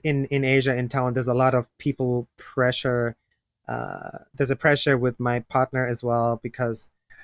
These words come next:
um, she doesn't work and she doesn't need to work 'cause I make fairly good money. Uh, but,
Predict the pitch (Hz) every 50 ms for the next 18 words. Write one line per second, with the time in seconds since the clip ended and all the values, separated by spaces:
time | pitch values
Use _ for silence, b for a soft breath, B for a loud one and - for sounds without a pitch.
0 | b b b b _ _ - 127 123 123 120 123 - - - - - - - -
1 | - - - - - 147 131 131 131 110 - _ _ _ _ - - 135 135 143
2 | 143 156 135 131 135 - - 220 208 - 156 156 147 139 131 131 131 127 - 120
3 | 113 - - 143 143 143 139 131 127 123 - _ _ _ _ _ _ _ _ _
4 | _ _ _ _ _ - - - - - 151 143 139 131 131 127 113 - - -
5 | 127 120 - 117 117 113 113 117 123 131 135 _ _ _ _ _ _ _ _ _
6 | _ _ - 127 123 120 120 117 117 120 - - - _ _ - 143 139 139 127
7 | 135 -